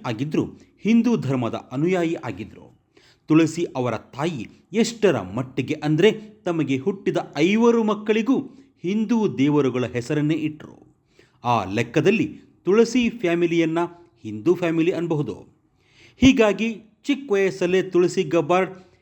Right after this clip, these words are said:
ಹಿಂದೂ ಧರ್ಮದ ಪವಿತ್ರ ಗ್ರಂಥಗಳನ್ನೆಲ್ಲ ಓದಿ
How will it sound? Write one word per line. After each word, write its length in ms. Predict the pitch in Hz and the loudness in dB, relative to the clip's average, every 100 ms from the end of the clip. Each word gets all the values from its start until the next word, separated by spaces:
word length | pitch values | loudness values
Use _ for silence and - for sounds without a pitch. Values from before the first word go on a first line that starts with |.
| _ - | _ -4
ಹಿಂದೂ 400 | 196 214 226 165 | 0 2 2 2
ಧರ್ಮದ 420 | 127 151 143 151 175 - _ | 0 0 2 0 -2 -8 _
ಪವಿತ್ರ 420 | 139 220 - 185 | -2 -2 0 -2
ಗ್ರಂಥಗಳನ್ನೆಲ್ಲ 800 | 139 131 147 156 151 135 131 120 | 0 0 0 0 2 2 2 0
ಓದಿ 540 | 95 95 151 170 170 | -4 0 2 2 0